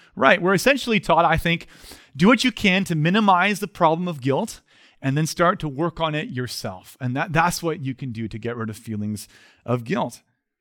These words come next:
But the Bible i-, is different. And, and the Bible and the story of David is a testimony that when we try to manage our guilt that way and do it by ourselves, we actually just make our guilt and our sin and the problem worse.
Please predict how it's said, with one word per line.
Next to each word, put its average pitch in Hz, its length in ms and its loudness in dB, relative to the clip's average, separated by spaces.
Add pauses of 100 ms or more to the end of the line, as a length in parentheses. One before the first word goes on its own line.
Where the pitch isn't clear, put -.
(1700)
But - 140 -20
the 165 80 -4
Bible 214 520 -2
i-, 175 100 0 (120)
is 131 240 -8
different. 131 520 -6
And, 151 160 -8
and 165 100 -2
the 180 60 2
Bible 220 540 4
and 180 120 0
the 156 140 0
story 208 420 2
of 160 180 4
David 185 340 4
is 165 140 4
a 165 40 -6
testimony 190 580 0
that 175 220 2
when 180 220 0
we 190 100 -2
try 220 360 4
to 208 120 -2
manage 185 320 0
our 175 100 4
guilt 202 320 2
that 170 240 4
way 175 140 0
and 175 120 -2
do 202 120 4
it 226 100 0
by 165 180 6
ourselves, 190 540 4 (360)
we 180 140 6
actually 226 380 4
just 175 240 -2
make 175 240 2
our 160 120 0
guilt 202 420 4 (260)
and 143 140 4
our 143 80 4
sin 233 360 2
and 170 100 4
the 147 60 0
problem 165 500 2
worse. 170 440 2